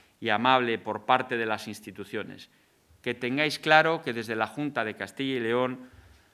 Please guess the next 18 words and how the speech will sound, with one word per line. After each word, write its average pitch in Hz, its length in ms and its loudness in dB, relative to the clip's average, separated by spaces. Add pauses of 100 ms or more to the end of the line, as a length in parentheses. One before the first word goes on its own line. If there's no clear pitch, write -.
(420)
lo 117 140 -6
vamos 131 520 0
a 120 140 4
garantizar 113 840 2
en 113 140 -6
la 113 80 -2
medida 127 360 -2
de 127 80 -2
nuestras 117 380 -8
posibilidades, 120 760 -4 (140)
que - 120 -6
no 120 100 -6
son 117 220 -10
pocas, - 580 -8 (140)
querido 104 300 -6
presidente. 95 560 -16 (880)
Los 120 140 -4
presupuestos, 180 1000 0